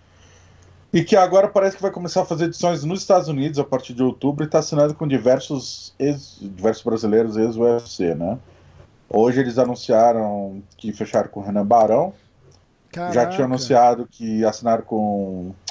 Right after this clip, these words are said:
Speaker 1: Rosimar Toquinho,
Speaker 2: Com o Toquinho.
Speaker 1: Antônio Pezão, e mais alguns aí que eu esqueci.
Speaker 2: É,
Speaker 1: Mas, enfim.
Speaker 2: é.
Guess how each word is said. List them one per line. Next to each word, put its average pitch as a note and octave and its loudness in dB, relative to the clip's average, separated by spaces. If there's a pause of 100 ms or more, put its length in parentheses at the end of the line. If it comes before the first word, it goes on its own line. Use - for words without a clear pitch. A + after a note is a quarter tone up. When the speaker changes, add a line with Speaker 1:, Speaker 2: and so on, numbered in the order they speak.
Speaker 1:
Rosimar A2+ 0
Toquinho, F#3 -4
Speaker 2:
Com E3 -10
o D#3 -10
Toquinho. F#3 -8 (100)
Speaker 1:
Antônio D3 2
Pezão, D3 2 (840)
e G2+ -8
mais A2+ 0
alguns F2+ -6
aí F#2 -2
que - -12
eu A2 -8
esqueci. - -10
Speaker 2:
É, D3 -4
Speaker 1:
Mas, B2 -8
enfim. - -12
Speaker 2:
é. C3 -8